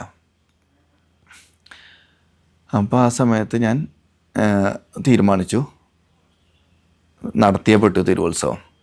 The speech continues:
അങ്ങനെ ഞാൻ തിരുവുത്സവം നടത്താൻ തീരുമാനിച്ചു. എൻ്റെ വീട്ടിൽ ആരും ഇല്ല, കാരണം അമ്മൂമ്മയും അമ്മയും ഹോസ്പിറ്റലാണ്, ഞാനും അച്ഛനും മാത്രമേ ഉള്ളൂ. എന്ത് ചെയ്യണമെന്നറിയില്ല.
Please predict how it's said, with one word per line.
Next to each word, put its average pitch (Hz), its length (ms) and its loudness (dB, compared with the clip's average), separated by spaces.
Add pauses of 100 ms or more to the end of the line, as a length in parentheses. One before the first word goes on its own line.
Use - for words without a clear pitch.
(140)
അങ്ങനെ 117 240 2
ഞാൻ 117 140 0
തിരുവുത്സവം 104 460 0
നടത്താൻ 95 320 -6
തീരുമാനിച്ചു. 85 380 -8 (220)
എൻ്റെ 90 220 -2
വീട്ടിൽ 98 320 -2
ആരും 98 240 0
ഇല്ല, 82 100 -8 (1040)
കാരണം 95 240 -2
അമ്മൂമ്മയും 98 420 -2
അമ്മയും 101 360 -2
ഹോസ്പിറ്റലാണ്, 90 640 -4 (280)
ഞാനും 98 320 -2
അച്ഛനും 98 340 -6
മാത്രമേ 92 300 -6
ഉള്ളൂ. 73 160 -10 (2000)
എന്ത് 98 260 2
ചെയ്യണമെന്നറിയില്ല. 101 580 -2